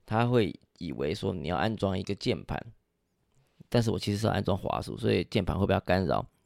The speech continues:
功能会影响到。好，那后来我想了想，诶，想说，诶，那干脆，干脆就直接用蓝牙好了。那我，我这只M六五零买回来后用蓝牙连，然后是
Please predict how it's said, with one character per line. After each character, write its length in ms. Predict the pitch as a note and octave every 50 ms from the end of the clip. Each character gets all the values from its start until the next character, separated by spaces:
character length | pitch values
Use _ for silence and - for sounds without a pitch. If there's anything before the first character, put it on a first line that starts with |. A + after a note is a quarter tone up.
| _ - _ _
功 200 | - A#2+ A#2 A2
能 140 | F2+ D#2 G#2
会 300 | G2+ G2 F2+ D2 B1 - _ - _ _ _ _
影 200 | - F#2+ F#2 G#2
响 160 | G#2 - - G1+ G1+
到。 200 | - C2+ - A2+ _ - - - - - - - - _ - _ _ _ _ _ _ _ -
好， 180 | - F#2 G2 G#2+
那 160 | C3+ E3 D#3
后 140 | D#3+ F3 D#3+
来 440 | C#3 A#2+ A#2 A2+ A2+ A#2 A2+ A2+ A#2+ - _ _ _ _ -
我 140 | - - -
想 240 | A2 - - D#2+ D2
了 80 | D2+ D#2+
想， 240 | F#2+ - C2+ G#1 G1+ G1+ G1+
诶， 160 | - F2 C#3
想 200 | C3+ - F2+ F2
说， 120 | F#2+ G#2+
诶， 160 | - C#3 E3 E3
那 420 | E3 E3 E3 D#3+ D3 C#3+ C#3 C#3 B2+ - - - - - - - - - _ _ _ _ _ _ _ _ _ _ _ _ _ _ _ - - - - -
干 160 | - - C3 C#3
脆， 240 | C3+ D3 C3+ B2 A#2 - - - - - - _ _ _ _ _ _ _ G4 G4+ A4 B4 _ _ _ _ _ _ _ _ _ _ _ - - - - - - - - - - -
干 140 | _ - B2
脆 100 | C#3 C#3
就 80 | C3 C#3+
直 80 | A#2+
接 60 | - A2+
用 160 | A2+ A2+ G2+
蓝 160 | F2+ E2+ F2+
牙 160 | D#2+ A#1+ B1
好 140 | F2+ D#2+ G1+
了。 240 | G1+ A#1 A1 - - A2+
那 160 | C3+ D3 C#3 A2+
我， 180 | G2+ - - _ _ - - _ _
我 100 | - A2
这 160 | G#2+ B2+ C#3
只 80 | C3+ C3
M 200 | - - A#2+ A#2+
六 180 | B2 C3+ C3+ G#2+
五 80 | F2+ D#2+
零 140 | G2+ G#2
买 120 | G2+ D#2+ C#2+
回 120 | G2 F#2+
来 160 | F#2 F#2 G2
后 140 | G2 G2 G2+
用 220 | G#2+ A2+ G#2+ G#2 G2+
蓝 220 | E2 E2+ F#2+ F#2
牙 220 | E2+ C2 C2+ D#2+
连， 280 | F2+ E2 D2 C#2 C#2+ D#2
然 120 | D#2 D2+
后 80 | E2 G2
是 500 | G2 - - G#2+ F#2+ F2+ E2+ D2+ C2+ A#1